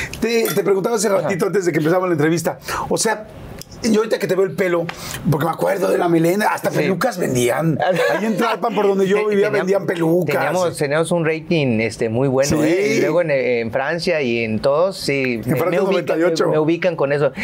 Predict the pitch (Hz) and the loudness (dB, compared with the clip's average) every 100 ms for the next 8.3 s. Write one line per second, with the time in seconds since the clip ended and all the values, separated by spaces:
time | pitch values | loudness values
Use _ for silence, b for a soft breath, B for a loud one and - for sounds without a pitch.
0 | B - 196 220 220 220 170 131 B 190 | B -2 0 2 2 0 0 -4 B -2
1 | 180 185 240 262 - 180 185 151 214 220 | 0 0 2 0 0 -2 0 0 -2 -2
2 | 196 - 180 185 202 - 190 180 160 190 | -2 -2 0 2 2 2 0 0 2 2
3 | 202 208 214 127 139 143 147 156 160 180 | 2 0 0 2 2 2 2 2 2 2
4 | 180 196 180 170 165 151 - - 165 156 | 0 0 0 0 -2 -2 -2 -2 -2 0
5 | 180 170 165 165 151 143 151 143 151 175 | 0 0 0 0 0 0 0 0 0 0
6 | 180 - 160 - 175 143 156 139 147 190 | -2 -2 -4 -2 -2 0 0 0 2 2
7 | 202 196 170 147 165 180 190 151 147 143 | 2 -2 -2 -2 -2 0 0 -2 -2 0
8 | 139 165 180 | 2 2 0